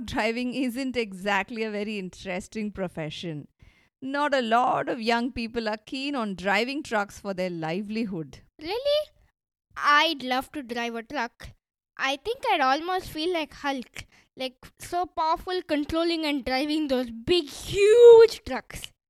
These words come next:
Speaker 1: As interesting as that sounds, it's also a pretty tough job. Involves driving long hours. In the U K, they drive, I think, about nine to ten hours daily. In India, it's much higher.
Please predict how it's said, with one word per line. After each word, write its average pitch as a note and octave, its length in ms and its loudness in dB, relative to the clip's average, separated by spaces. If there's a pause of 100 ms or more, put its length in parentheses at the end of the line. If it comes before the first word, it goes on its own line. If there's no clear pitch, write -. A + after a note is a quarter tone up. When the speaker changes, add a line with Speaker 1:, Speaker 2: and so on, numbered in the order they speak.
(180)
Speaker 1:
As B3+ 280 -4
interesting C#4+ 680 -2
as B3+ 140 -2
that A#3 320 0
sounds, B3 520 -4 (520)
it's D#4+ 180 -6
also A4 320 0
a B3 80 4
pretty D#4 520 -6 (140)
tough C#4+ 380 4
job. F3 460 0 (480)
Involves A3 560 0
driving G3+ 560 0
long C4 400 0
hours. G3 580 -2
In G3+ 140 -6
the G#3+ 100 -6
U A3+ 180 -6
K, C#4+ 200 -6
they C4+ 160 -8
drive, A#3 640 -2
I G#3 80 -6
think, A3+ 200 -8
about G#3 300 -4
nine G3 240 -8
to A3 100 -8
ten A3+ 300 -4
hours G#3 240 -4
daily. G3 500 -6 (520)
In G#3+ 180 -2
India, C4 480 2
it's A3+ 220 -6
much G3+ 400 -6
higher. G3 420 -2